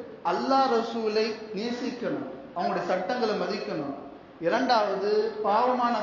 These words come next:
காரியங்கள் இருந்து தூரப்படுத்தணும், தூரமா இருக்கணும். இன்னைக்கு எல்லோருக்கும் ஒரு கருத்து உண்டு, "நான் நன்மை செய்ய தயார், ஆனால் என்னுள் இருக்கிற பாவங்களை விட முடியலையே, என் உள்ளத்தில் இருக்கிற இச்சைகளை வெளிக்கொண்டு வர முடியலையே, நாவுகளாலும்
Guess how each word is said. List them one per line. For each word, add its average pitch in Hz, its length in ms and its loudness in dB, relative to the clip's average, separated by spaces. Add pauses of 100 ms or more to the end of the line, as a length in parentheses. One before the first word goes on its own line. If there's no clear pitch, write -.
(100)
காரியங்கள் 220 460 0
இருந்து 185 340 -4
தூரப்படுத்தணும், 175 760 -2
தூரமா 220 260 0
இருக்கணும். 156 400 -2 (500)
இன்னைக்கு 226 240 0
எல்லோருக்கும் 285 440 4
ஒரு 269 140 0
கருத்து 254 380 0
உண்டு, 208 240 -2
"நான் 196 360 -4
நன்மை 254 340 0
செய்ய 220 340 0
தயார், 196 380 2 (480)
ஆனால் 233 340 2
என்னுள் 277 340 2
இருக்கிற 269 360 2
பாவங்களை 254 680 2
விட 226 160 2
முடியலையே, 165 760 -2 (480)
என் 254 260 2
உள்ளத்தில் 285 440 2
இருக்கிற 262 400 0
இச்சைகளை 262 520 0
வெளிக்கொண்டு 247 360 0
வர 226 220 2
முடியலையே, 196 720 0
நாவுகளாலும் 202 840 2